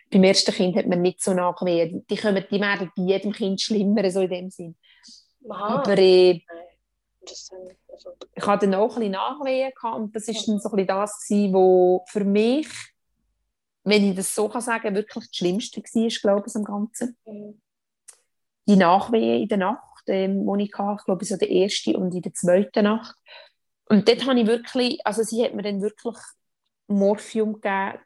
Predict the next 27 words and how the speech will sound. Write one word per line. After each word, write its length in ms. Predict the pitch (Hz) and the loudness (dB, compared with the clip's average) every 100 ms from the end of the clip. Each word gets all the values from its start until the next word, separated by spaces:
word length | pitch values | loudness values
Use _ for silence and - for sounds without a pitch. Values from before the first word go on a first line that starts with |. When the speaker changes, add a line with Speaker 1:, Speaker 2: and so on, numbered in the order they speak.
| - | -6
Speaker 1:
drei 340 | 202 214 214 | -2 0 0
Dosen 500 | 214 185 208 214 196 | 0 0 0 -4 -6
Morphium 420 | 180 190 - 214 208 | -6 -6 -6 -6 -6
und 120 | 202 | -6
das 120 | 190 | -6
hat 120 | 208 - | -8 -4
so 220 | 214 202 | 0 4
nichts 320 | 214 214 - | 4 2 -2
genützt. 540 | - 208 247 - - - - - _ _ _ _ _ - | 0 2 0 -6 -14 -18 -20 -20 _ _ _ _ _ 4
Bei 100 | 220 | 6
mir 220 | 240 247 | 6 6
ist 100 | 240 | 2
eben 220 | 208 202 | 0 -2
vielleicht 360 | 208 214 208 208 | 0 -4 -4 -6
noch 120 | 202 | -4
ein 40 | |
bisschen 140 | 214 - | -4 -2
speziell 400 | 202 - 202 208 | -4 2 0 0
gewesen, 280 | - 226 226 | -4 -6 -2
durch 200 | 226 240 | -2 0
meine 380 | 233 208 196 | 0 0 -4
Krankheit, 560 | 202 - 202 233 - 247 | -6 -4 -4 -4 -8 -6
die 180 | 196 208 | -2 0
ich 100 | 240 | -2
eben 240 | 226 220 233 | -4 -4 -2
noch 180 | 226 190 | -2 -2
habe, 240 | 190 277 | -4 -6